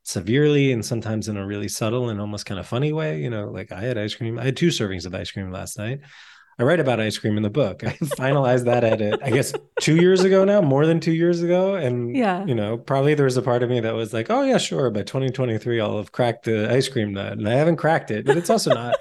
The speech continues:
Speaker 2: <laughs>
Speaker 1: it's not actively killing me today. So that's something, you know, but it's
Speaker 2: We
Speaker 1: there. It's
Speaker 2: need
Speaker 1: in
Speaker 2: some
Speaker 1: all of us.
Speaker 2: Yeah. <laughs>
Speaker 1: We need that compassion toward that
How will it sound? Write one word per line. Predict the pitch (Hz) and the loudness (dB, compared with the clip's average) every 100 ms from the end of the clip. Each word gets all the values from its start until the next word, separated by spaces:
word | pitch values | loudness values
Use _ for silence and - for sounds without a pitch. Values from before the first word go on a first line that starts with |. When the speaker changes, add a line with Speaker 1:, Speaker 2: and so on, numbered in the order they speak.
| - 605 | -4 -6
Speaker 2:
<laughs> | - - | -4 0
Speaker 1:
it's | 143 | 0
not | 180 | 2
actively | 123 143 156 127 127 | 2 0 2 2 2
killing | - 123 120 | 2 2 2
me | 117 107 | 0 -2
today. | 110 101 98 101 117 - - - - | -2 -4 -4 -6 -8 -12 -20 -20 -4
So | 120 | 2
that's | 120 117 | 2 2
something, | 117 107 101 95 104 131 - - - | 0 0 -2 -6 -8 -10 -16 -20 -4
you | 127 | 0
know, | 120 | 2
but | 147 | 2
it's | 160 | 2
Speaker 2:
We | 165 | 2
Speaker 1:
there. | 262 160 | 4 6
It's | 131 | 6
Speaker 2:
need | 151 | 4
Speaker 1:
in | 160 | 4
Speaker 2:
some | 156 | 6
Speaker 1:
all | 175 | 6
of | 165 | 4
us. | 104 104 - | 2 -6 -6
Speaker 2:
Yeah. | - 311 330 180 - _ - | -2 0 2 0 -2 _ -4
<laughs> | - 453 415 - | 0 0 -2 -6
Speaker 1:
We | 175 | -2
need | 160 180 | 2 4
that | 190 | 2
compassion | - 160 135 147 143 139 113 | 2 0 2 0 0 0 0
toward | 120 110 110 | 0 -2 -2
that | 113 107 107 110 | -2 -2 -4 -6